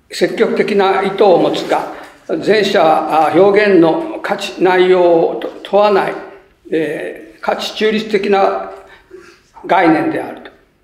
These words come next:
拙劣な表現であっても保護するのが、あ、前者の機能であり、それは表現行為を、行為の質を高めるため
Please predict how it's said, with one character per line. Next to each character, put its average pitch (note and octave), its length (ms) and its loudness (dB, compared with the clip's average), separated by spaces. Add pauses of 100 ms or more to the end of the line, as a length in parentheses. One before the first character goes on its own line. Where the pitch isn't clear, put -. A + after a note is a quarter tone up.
(180)
拙 F#3 380 0
劣 G#3+ 280 2
な G3+ 180 2
表 G#3 360 4
現 F#3 100 4
で E3+ 100 2
あ E3+ 200 0
っ - 40 -10
て F3 80 2
も D3 300 -4 (200)
保 G3 100 4
護 G3 120 4
す G3 120 0
る E3 160 4
の D#3 160 4
が、 D#3 500 0
あ、 C3+ 80 -4
前 G3 160 2
者 F#3+ 180 0
の D3+ 380 -4
機 F3 140 -4
能 D3 180 2
で C#3 100 -4
あ B2+ 120 -4
り、 - 100 -12 (340)
そ - 180 -2
れ F#3+ 100 4
は G3 280 4 (100)
表 G3 340 4
現 - 340 0 (2250)
行 G3+ 260 4
為 D#3+ 240 4
を、 D3+ 600 0
行 G#3 180 4
為 F#3 140 4
の D#3 420 2
質 - 260 -2
を G3+ 160 6
高 G3 260 2
め G3 100 4
る F3+ 160 0
た D3+ 100 0
め D#3 120 -2